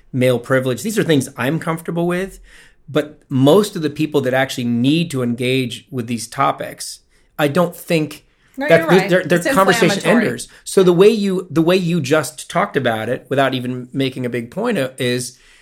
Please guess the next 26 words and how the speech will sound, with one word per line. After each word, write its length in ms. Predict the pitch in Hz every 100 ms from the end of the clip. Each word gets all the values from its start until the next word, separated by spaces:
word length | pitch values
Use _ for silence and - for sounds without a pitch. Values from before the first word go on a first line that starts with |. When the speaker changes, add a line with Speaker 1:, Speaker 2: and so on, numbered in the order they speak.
| _ -
Speaker 1:
I 80 | 160
think 240 | 165 170
a 40 | 143
key 420 | - - 214 180
to 120 | 175
those 400 | 139 139 135 -
conversations 760 | - 151 143 135 139 131 131 123
progressing, 760 | 131 120 131 143 135 120 131 _ _ _
because 260 | 170 185 151
no, 280 | 175 185 185 170
how 300 | - 196 214
many 160 | 214
people 260 | - 185 170
are 40 |
gonna 140 | 151 147
wanna 120 | 143
say, 200 | 139 139 - -
"Well, 100 | 160
you're 100 | 147
right, 240 | 151 143 139
I'm 140 | 127
racist." 680 | 123 123 139 135 - - - _ _ _
But 120 | 160
if 80 | 160
you 80 | 160
say, 400 | - 160 143